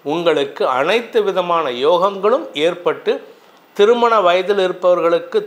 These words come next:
திருமணமும் நடத்தி கொடுக்கக்கூடிய ஒரு அம்சமான வாரமாக இருக்கும். திருமணம்னா உடனே ஆடி மாசம் ஆரம்பிக்காதீங்க, அதற்கு உண்டான முன்னேற்பாடுகள் செய்வதற்கு வாய்ப்புகள் இருக்கு.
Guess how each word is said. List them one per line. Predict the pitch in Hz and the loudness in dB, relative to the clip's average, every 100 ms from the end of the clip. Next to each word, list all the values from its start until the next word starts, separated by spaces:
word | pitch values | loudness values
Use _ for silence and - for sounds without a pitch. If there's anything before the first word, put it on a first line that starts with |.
| - | -2
திருமணமும் | 160 175 180 196 294 214 | -2 0 0 2 0 -2
நடத்தி | 156 160 180 | -4 -4 -8
கொடுக்கக்கூடிய | 170 165 165 151 139 139 165 208 | -6 -6 -4 -6 -6 -6 -4 -4
ஒரு | 139 123 143 | -4 -4 -6
அம்சமான | 190 202 190 185 175 143 | -4 -4 -2 0 2 2
வாரமாக | 151 147 147 139 | 0 0 -2 -2
இருக்கும். | 135 - 127 - - - - | -6 -8 -12 -14 -20 -20 -4
திருமணம்னா | 196 190 180 175 202 175 | 0 2 2 2 2 2
உடனே | 165 190 277 - - 151 | 2 0 -4 -8 0 2
ஆடி | 190 185 | 4 2
மாசம் | 165 196 175 | 0 0 0
ஆரம்பிக்காதீங்க, | 160 160 147 151 139 214 - 143 | 0 -2 -4 -4 -4 -8 -6 -4
அதற்கு | 147 - 156 | -4 -6 -6
உண்டான | 170 175 143 | -4 -4 -4
முன்னேற்பாடுகள் | 151 185 185 - 165 156 143 135 135 | -6 -4 -4 0 0 0 -2 -4 -6
செய்வதற்கு | 143 143 135 190 151 | -4 -4 -6 -4 -2
வாய்ப்புகள் | 139 139 127 120 | -2 -4 -4 -2
இருக்கு. | 120 135 | -4 -6